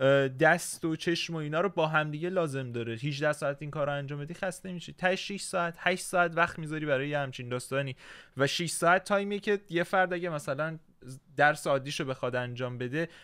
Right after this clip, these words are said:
می‌تونه با حساب کردن آخر هفته یه جورایی بگنجونه اونجا. ولی متاسفانه یه چیزی که وجود داره، اه، از مهارت‌های اجتماعیش ممکنه یکم بزنه این قضیه.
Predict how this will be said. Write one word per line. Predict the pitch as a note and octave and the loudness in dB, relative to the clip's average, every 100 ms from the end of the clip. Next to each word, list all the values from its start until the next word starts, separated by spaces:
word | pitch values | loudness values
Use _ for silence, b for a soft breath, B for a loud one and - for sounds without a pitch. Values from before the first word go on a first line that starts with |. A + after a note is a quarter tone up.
| B | B
می‌تونه | C3 C#3 F3+ - D3+ C3 | -4 -2 -2 -2 0 0
با | B2 B2 | 2 2
حساب | A#2+ A#2 B2 | 2 -2 -4
کردن | - A#2+ A#2+ | -2 -2 0
آخر | A2+ A#2+ - A#2 | 0 0 0 0
هفته | A#2+ A#2 - B2+ A#2 A#2 | 0 -4 -4 -2 -2 0
یه | A#2 | -4
جورایی | G#2+ A#2 A2+ A2 - _ _ _ _ _ - A#2+ | -4 -4 -4 -6 -14 _ _ _ _ _ -8 0
بگنجونه | C3+ B2 B2+ A#2+ A2+ A#2+ | 2 2 -2 -2 -4 -4
اونجا. | A2+ G#2+ G#2 G#2 | -6 -6 -4 -4
ولی | A2+ C#3 D#3+ - - | -2 -4 -6 -14 -16
متاسفانه | C3+ C3 - B2+ C3+ - C3 - C3 B2+ C#3+ | -8 -6 0 0 0 -2 -6 -4 -4 -4 -6
یه | D#3+ D#3+ D#3+ | -6 -8 -10
چیزی | - D3 | -12 -10
که | D3 D3 | -8 -6
وجود | B2 A#2+ B2+ | -6 -8 -8
داره، | - B2+ C#3+ F#3+ B B B B B - | -2 0 0 -2 B B B B B 0
اه، | B2+ B2+ C3 B2+ _ _ - | 4 4 2 -4 _ _ 4
از | C3+ C3 | 4 4
مهارت‌های | C#3 C3+ C3 C3 C3 | 2 4 2 0 -4
اجتماعیش | - B2+ A#2+ D3 - | -4 -6 -4 -6 -6
ممکنه | A2 B2+ A#2 | -8 -8 -8
یکم | A2 G2 - | -6 -8 -6
بزنه | E2+ C2 - - | -8 -8 -16 -16
این | - | -20
قضیه. | - - | -20 -20